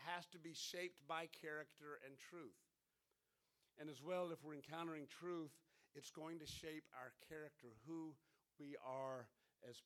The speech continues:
people. And so when we come to Christ, we do it on the basis of truth. We, we have genuine experiences with God, and it also shapes our character.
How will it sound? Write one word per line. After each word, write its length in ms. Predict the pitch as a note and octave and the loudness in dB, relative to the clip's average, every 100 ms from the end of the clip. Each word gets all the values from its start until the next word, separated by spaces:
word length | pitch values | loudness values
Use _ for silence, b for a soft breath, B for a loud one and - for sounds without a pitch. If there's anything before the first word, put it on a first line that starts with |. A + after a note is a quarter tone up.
| - | -10
people. 400 | E3 D3 - F2+ E2+ - | -8 -8 -8 -10 -10 -8
And 160 | C3 | -6
so 320 | - - D3+ - B - - | -2 2 2 0 B -6 4
when 240 | A3 A3 | 4 4
we 160 | G#3+ - - | -2 -4 -4
come 240 | A3 D4+ | -2 -2
to 80 | C4 | -4
Christ, 640 | - D#3 A2+ A#2 D#3 - - B B B | -2 2 2 2 -2 -10 -20 B B B
we 160 | D3+ D#3 | -2 0
do 240 | D3+ F3 | 4 4
it 80 | F3 | 6
on 160 | D3+ D#3+ | 4 4
the 80 | |
basis 400 | D3 D#3 C#3 B2 | 2 0 0 -6
of 80 | A2 - | -14 -8
truth. 400 | - F3 F3 F#3 - - | 2 4 4 2 -10 -14
We, 240 | B2+ C3+ C3 | -6 -6 -4
we 80 | C#3+ | 0
have 80 | D3 C3 | 0 -2
genuine 640 | A#2+ D3 G3 G3+ G3 G3 | -2 2 2 2 2 2
experiences 1040 | F3 - - - - E3 D#3+ D3+ - C3+ A2+ A#2+ | 0 -6 -10 -8 0 2 4 0 0 -4 -4 -6
with 160 | A#2+ A2+ | -6 -2
God, 320 | A2 A#2 D3+ F3+ | 2 4 4 0
and 80 | E3+ | -4
it 80 | E3 | -2
also 400 | C#3 D3+ - E3+ | 0 0 0 -4
shapes 480 | D#3 - B2 B2 - B B - | -4 -4 -4 -4 -8 B B -4
our 160 | D#3 D#3+ | -4 -2
character. 480 | F#3+ A3+ G3+ - | 4 6 6 4